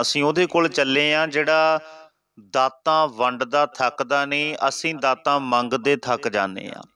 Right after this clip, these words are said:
ਦਿੰਦਾ ਦੇ, ਲੈਂਦੇ ਥੱਕ ਪਾਹੇ, ਇਹ ਉਹ ਪਾਤਸ਼ਾਹ ਹੈ। ਪਿਆਰਿਓ,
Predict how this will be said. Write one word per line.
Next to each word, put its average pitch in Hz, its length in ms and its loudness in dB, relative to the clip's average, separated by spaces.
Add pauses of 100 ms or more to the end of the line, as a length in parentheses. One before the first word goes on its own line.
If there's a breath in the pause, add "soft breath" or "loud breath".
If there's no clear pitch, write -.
(120)
ਦਿੰਦਾ 131 680 2
ਦੇ, 139 440 -2 (440 loud breath)
ਲੈਂਦੇ 196 540 2
ਥੱਕ 120 340 -6
ਪਾਹੇ, - 440 -14 (140)
ਇਹ 190 180 2
ਉਹ 214 180 4
ਪਾਤਸ਼ਾਹ 131 520 0
ਹੈ। - 300 -20 (840)
ਪਿਆਰਿਓ, 123 460 0